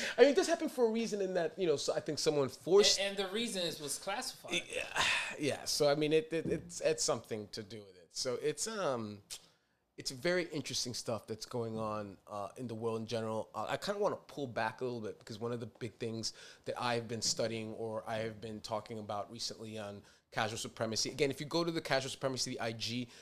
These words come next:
Speaker 1: you'll see there's, like, I don't like any comments or nothing. It's like a museum of American history. The images, the one thing you can't deny is that each one of them, like, happened and, and seeing what's going on.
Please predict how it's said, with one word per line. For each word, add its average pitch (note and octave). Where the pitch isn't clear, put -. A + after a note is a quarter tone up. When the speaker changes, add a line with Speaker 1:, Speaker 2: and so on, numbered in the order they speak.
Speaker 1:
you'll A#2+
see -
there's, A#2+
like, B2
I B2
don't C3
like C3
any B2
comments B2
or B2
nothing. B2
It's -
like -
a C#3
museum B2+
of A2+
American A#2
history. A#2
The A2+
images, C3+
the C3+
one D#3+
thing D#3+
you C#3+
can't B2
deny A2+
is A2
that A2
each A#2+
one A2
of G#2
them, G#2
like, G2
happened G#2
and, G2+
and G#2+
seeing A2+
what's G#2+
going A2
on. G#2+